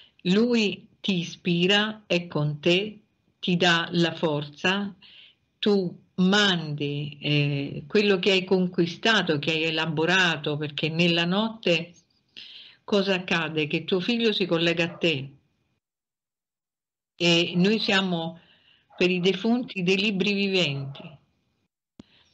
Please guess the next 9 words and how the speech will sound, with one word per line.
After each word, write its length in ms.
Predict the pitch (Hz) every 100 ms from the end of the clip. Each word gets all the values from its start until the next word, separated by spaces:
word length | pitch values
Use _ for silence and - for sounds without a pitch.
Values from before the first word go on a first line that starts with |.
| _ _ - -
E 120 | 175
quindi 280 | 175 240 220
tutto 360 | 220 240 - 226
quello 320 | 254 254 233
che 220 | 214 202
tu 140 | - 240
hai 140 | 220
elaborato 640 | 202 196 185 202 240 233 190
diventa 920 | 175 190 233 269 277 277 220 214 214